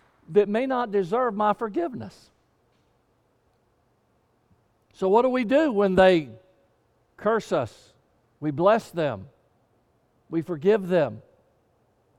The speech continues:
What about people that use us? We pray for them.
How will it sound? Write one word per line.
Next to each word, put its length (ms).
What 120
about 180
people 280
that 100
use 360
us? 360
We 100
pray 320
for 180
them. 400